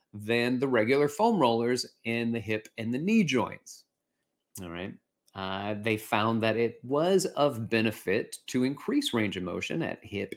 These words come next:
and knee for healthy populations. So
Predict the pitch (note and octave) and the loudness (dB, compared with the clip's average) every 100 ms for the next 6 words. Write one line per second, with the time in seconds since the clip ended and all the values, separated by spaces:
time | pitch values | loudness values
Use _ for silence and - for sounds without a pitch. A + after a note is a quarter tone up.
0 | - F#2 F#2 F2 F2+ F#3 F#3 - - _ | -12 -10 -8 -6 -4 -4 -4 -10 -20 _
1 | A#2 A2 - - - A#2+ G#2 G#2+ F#2+ F#2 | -12 -12 -14 -8 2 4 4 2 -2 -4
2 | - - - G1+ - - G#2 - G#2+ G2+ | -4 -4 -4 -6 -8 -8 -4 0 2 2